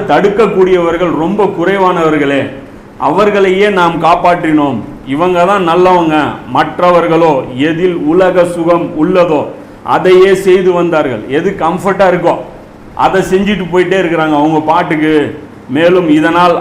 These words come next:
அவர்களும் குற்றவாளிகளாகவே ஆகிவிட்டார்கள்ங்கிறான். அப்ப அல்லாஹ் கட்டளையா போடுறான், ஃபசாது செய்யறவனை பிடிச்சி நிறுத்துங்க, இதை நீங்க தடுங்க, இந்த ஃபசாதுகளை பார்த்துட்டு இருக்காதீங்க. இத்தனை ஃபசாது நடக்குது, நாம தொழுகை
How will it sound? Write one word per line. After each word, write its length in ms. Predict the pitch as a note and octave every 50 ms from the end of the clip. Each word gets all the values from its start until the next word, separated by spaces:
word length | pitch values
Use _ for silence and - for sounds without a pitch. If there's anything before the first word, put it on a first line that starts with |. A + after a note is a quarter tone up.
| - B2 C3+
அவர்களும் 500 | D3 E3 F3+ F#3 F3+ F#3 F#3 G3+ G#3 G3+ - -
குற்றவாளிகளாகவே 960 | E3+ F3+ E3+ F3+ G#3+ G3+ G3+ G3 F#3 F#3+ F#3 F#3 F3+ F3 F3 F3 F3 F3 F3+ E3 D#3
ஆகிவிட்டார்கள்ங்கிறான். 880 | D#3 D#3 E3 D#3+ D#3 D3+ D#3 D3 C#3+ C#3 C#3 C#3 D3 C#3 C3+ B2 A#2 A#2
அப்ப 140 | A#2+ A#2+ C3+ C3
அல்லாஹ் 280 | C#3+ E3 G3 F#3 - - -
கட்டளையா 480 | D#3 D3+ D#3 D3+ - F#3+ F#3+ G3+ G#3 G3+ G3+ G3
போடுறான், 320 | F#3+ F3+ F3+ F3 D#3 C#3 -
ஃபசாது 460 | D3 D3 D3 - F#3 F#3 F#3+ F#3 F#3 F3+ F3+
செய்யறவனை 360 | F3+ F3 F3 F3 E3+ F3+ G3 F#3 E3
பிடிச்சி 280 | E3+ - D#3+ D#3+ F3+ D#3 D3+
நிறுத்துங்க, 460 | D3+ D#3+ E3 - - - D#3 D3 C#3 C3 B2 G#2+ G2+ - - - - - - - - - - C3+
இதை 120 | D3+ F3+ F3 E3+
நீங்க 180 | E3 D#3+ D#3 - - - -
தடுங்க, 320 | D#3+ F3+ F#3+ G3+ G3 F#3+ F3 E3
இந்த 140 | D#3+ D#3 C#3+ -
ஃபசாதுகளை 540 | D#3 D#3 D#3 - F#3+ F#3+ F#3+ F#3 F3+ F3 D#3 - - D3
பார்த்துட்டு 380 | D#3 F#3 G#3 F3 - G#3 E3+ F3
இருக்காதீங்க. 400 | F3+ E3+ E3+ D#3+ D#3+ D#3 D3+ - - - - - - - - D3
இத்தனை 280 | D#3 - - G#3 G#3 F#3 E3+
ஃபசாது 380 | F3 F3+ - A#3+ G#3+ G#3+ G#3+ G#3 G3+ G3
நடக்குது, 340 | F#3+ F#3+ F#3 F#3+ G3 A#3 A3 G3+
நாம 200 | F#3+ F#3 F#3 F3+ F3+ F3+
தொழுகை 280 | F3+ G3 G3+ G3+ G3